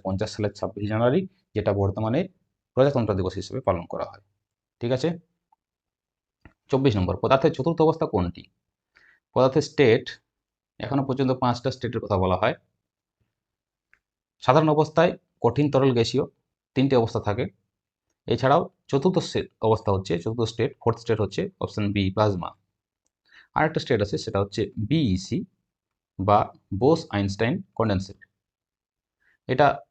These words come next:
নিম্ন তাপমাত্রায় পরম শূন্য তাপমাত্রার কাছাকাছি অবস্থা এলে কিছু পদার্থের ক্ষেত্রে পঞ্চম অবস্থা সৃষ্টি করা যায়।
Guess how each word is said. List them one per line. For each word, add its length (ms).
নিম্ন 200
তাপমাত্রায় 480
পরম 200
শূন্য 160
তাপমাত্রার 340
কাছাকাছি 300
অবস্থা 220
এলে 140
কিছু 200
পদার্থের 320
ক্ষেত্রে 240
পঞ্চম 320
অবস্থা 180
সৃষ্টি 280
করা 240
যায়। 180